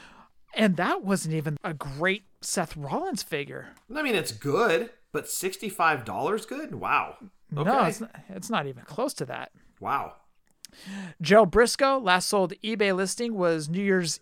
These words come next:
Speaker 1: Eve for twenty-five dollars on one bid.
Speaker 2: Man,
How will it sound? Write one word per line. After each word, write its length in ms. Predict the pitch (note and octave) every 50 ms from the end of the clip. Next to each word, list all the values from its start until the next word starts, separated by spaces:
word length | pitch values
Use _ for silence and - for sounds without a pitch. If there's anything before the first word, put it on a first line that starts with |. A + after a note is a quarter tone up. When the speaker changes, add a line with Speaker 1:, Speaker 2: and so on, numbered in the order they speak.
| _ _
Speaker 1:
Eve 340 | C4 C4 B3+ A3+ A3+ B3+ B3
for 220 | - - G3+ E3
twenty-five 520 | - - - D4 D4 B3+ - - B3+ A3+
dollars 380 | G3 G#3 G3+ G#3 G#3 G3+ F3+ F#3+
on 460 | F3+ D#3 D#3+ D#3+ E3 E3 D#3+ D#3+ C#3+
one 240 | C#3 C#3 C#3+ C#3+ C#3
bid. 300 | C3+ - C#3+ C3+ C#3+ - - - - - _ _ _ _ _ _ _ _ _ _ _ _
Speaker 2:
Man, 520 | G2 G2 G#2 A#2 - C3 G#2 F2+ F2 F2